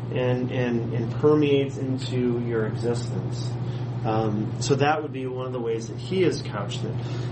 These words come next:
Um, another person that probably more of you are familiar with, John MacArthur, <clears throat> wrote in a commentary, I don't remember which one,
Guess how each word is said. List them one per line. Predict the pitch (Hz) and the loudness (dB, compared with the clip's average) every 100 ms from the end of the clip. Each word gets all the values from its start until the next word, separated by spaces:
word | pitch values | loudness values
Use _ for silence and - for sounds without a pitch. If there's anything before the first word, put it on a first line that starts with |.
| - | -2
Um, | 113 113 110 | 0 2 2
another | 117 123 143 147 139 131 - - - | 4 4 4 4 2 -2 -6 -12 -10
person | - 123 - 135 131 127 | -6 -6 -4 -2 0 0
that | 117 - - - | 0 -4 -8 -6
probably | - 113 113 | -4 -2 0
more | 113 131 139 | 2 4 4
of | 131 123 | 2 -2
you | 120 | -2
are | 120 | -2
familiar | 110 113 113 117 | -4 -4 -2 0
with, | 117 117 | 0 0
John | 123 117 110 | 0 0 -2
MacArthur, | 110 139 151 151 131 135 139 - | 0 0 2 0 -2 -4 -4 -6
<clears throat> | - - 160 185 139 - - - - - - - - | -2 2 2 2 -4 -10 -14 -14 -14 -14 -12 -12 -4
wrote | 127 135 131 | 2 2 2
in | |
a | 123 120 | 0 -2
commentary, | 127 127 127 127 127 123 123 123 120 - - - - - - - - - - - - - - - - - - - - - | -2 0 -2 0 0 2 2 0 -2 -6 -6 -6 -6 -4 -4 -4 -4 -4 -4 -4 -4 -4 -4 -4 -4 -4 -4 -4 -4 0
I | 127 | 2
don't | 131 131 | 2 0
remember | 123 117 | 0 0
which | 117 117 123 | 0 -2 2
one, | 151 175 175 | 2 2 0